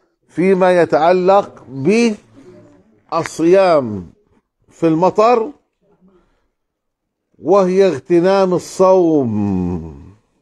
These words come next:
هذه الأيام، إخواني في الله، من لا يصوم فلا أدري متى سيصوم،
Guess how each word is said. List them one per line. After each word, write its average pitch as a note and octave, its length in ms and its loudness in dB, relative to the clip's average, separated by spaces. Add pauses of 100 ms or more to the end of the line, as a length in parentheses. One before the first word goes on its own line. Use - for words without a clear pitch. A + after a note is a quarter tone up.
(1300)
هذه F3 440 -2
الأيام، C#3 640 -2
إخواني C#3 480 -2
في - 120 -8
الله، C#3+ 300 0
من D#3 220 0
لا D#3+ 200 4
يصوم F3 680 0 (1400)
فلا F3+ 420 0
أدري F3 280 2
متى F#3 300 0
سيصوم، D#3 640 -2